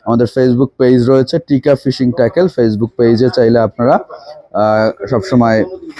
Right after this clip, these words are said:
আপডেট ভিডিও পেয়ে যাবেন টিকা ফিশিং ট্যাকেল Facebook পেজ। তো সকলকে অসংখ্য ধন্যবাদ। ও, প্রোডাক্টের মূল্যটা বলে দেই, এটা চার হাজার সিরিজ বর্তমান মূল্য দশ হা-, আহ, নয় হাজার পাঁচশো টাকা আর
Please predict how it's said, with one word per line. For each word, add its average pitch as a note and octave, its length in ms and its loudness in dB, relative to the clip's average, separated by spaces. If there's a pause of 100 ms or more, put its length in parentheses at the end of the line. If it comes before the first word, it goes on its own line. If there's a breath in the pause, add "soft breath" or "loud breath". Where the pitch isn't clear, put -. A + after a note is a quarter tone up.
(760)
আপডেট A#2+ 460 0
ভিডিও B2 320 2
পেয়ে A#2+ 240 2
যাবেন C3+ 300 2 (140)
টিকা C3 380 0
ফিশিং B2 340 -2
ট্যাকেল A#2 360 0
Facebook G2+ 460 -2
পেজ। D#2+ 140 -2 (600 loud breath)
তো B2 100 2
সকলকে D3 400 2
অসংখ্য D3+ 360 2
ধন্যবাদ। D3 480 2 (680)
ও, A#2+ 180 2 (100)
প্রোডাক্টের D#3 460 2
মূল্যটা D3 380 2
বলে B2+ 220 2
দেই, F3+ 200 2 (320)
এটা B2 100 2
চার C#3 240 0
হাজার D#3 180 2
সিরিজ D#3 320 0
বর্তমান C#3+ 400 2
মূল্য D3+ 380 2 (840)
দশ C3 380 0
হা-, D3 160 0
আহ, A#2 540 0
নয় A#2+ 200 2
হাজার D3 260 2
পাঁচশো D3 320 -2
টাকা D#3 300 0
আর A2+ 360 -2